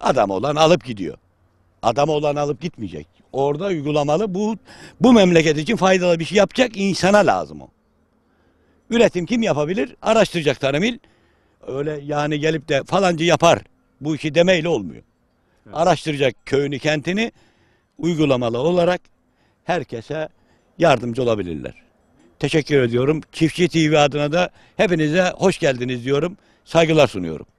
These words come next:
Speaker 2: Teşekkür ederim abiciğim. Sağ olasın. Evet değerli izleyicilerimiz gezimiz devam ediyor. Bizden ayrılmayın. Evet kökenli gezimiz devam ediyor. Ee, haliyle köyde narenci ürünleri de yetişiyor.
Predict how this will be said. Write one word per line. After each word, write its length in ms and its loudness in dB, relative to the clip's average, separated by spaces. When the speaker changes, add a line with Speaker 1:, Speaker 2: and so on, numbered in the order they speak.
Speaker 2:
Teşekkür 380 -16
ederim 320 -8
abiciğim. 300 -20
Sağ 240 -12
olasın. 260 -16
Evet 220 -6
değerli 260 0
izleyicilerimiz 640 -4
gezimiz 360 -6
devam 300 0
ediyor. 340 -6
Bizden 360 -8
ayrılmayın. 500 -8
Evet 460 4
kökenli 440 6
gezimiz 420 4
devam 320 8
ediyor. 400 4
Ee, 560 4
haliyle 460 4
köyde 500 0
narenci 480 2
ürünleri 440 4
de 60 4
yetişiyor. 460 -2